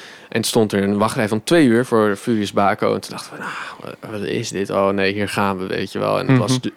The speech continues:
Speaker 1: eh, Joey, de jongen waarmee ik was, het was zijn eerste bezoek. En ik zag hem echt gewoon teleurgesteld
Speaker 2: Echt
Speaker 1: kijken. En ik
Speaker 2: wit
Speaker 1: dacht,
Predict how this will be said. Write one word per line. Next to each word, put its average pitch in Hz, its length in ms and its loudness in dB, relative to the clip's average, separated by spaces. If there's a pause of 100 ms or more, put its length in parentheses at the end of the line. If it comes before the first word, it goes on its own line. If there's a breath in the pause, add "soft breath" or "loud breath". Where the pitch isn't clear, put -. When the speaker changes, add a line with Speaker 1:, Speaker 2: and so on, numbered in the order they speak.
(320 loud breath)
Speaker 1:
eh, 101 160 2
Joey, 104 360 6
de 101 80 0
jongen 101 180 2
waarmee 98 220 0
ik 98 80 -2
was, 107 120 0
het 107 100 -6
was 104 120 0
zijn 110 140 0
eerste 113 300 2
bezoek. 104 360 2
En 101 80 0
ik 95 100 -2
zag 98 160 0
hem 98 140 0
echt 90 220 -6
gewoon 92 340 -6
teleurgesteld 107 600 2
Speaker 2:
Echt - 180 -8
Speaker 1:
kijken. 107 400 4
En 135 60 4
ik 135 60 6
Speaker 2:
wit 110 120 2
Speaker 1:
dacht, 117 140 4